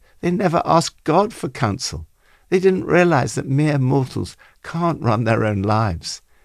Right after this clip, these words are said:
Jeremiah, on the other hand, did listen to the Lord,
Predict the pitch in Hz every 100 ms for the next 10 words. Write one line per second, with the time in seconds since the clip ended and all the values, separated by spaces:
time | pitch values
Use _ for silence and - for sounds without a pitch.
0 | _ _ - 113 113 120 135 135 - 104
1 | 101 101 101 107 107 92 - 104 104 87
2 | 85 - 85 78 78 85 82 80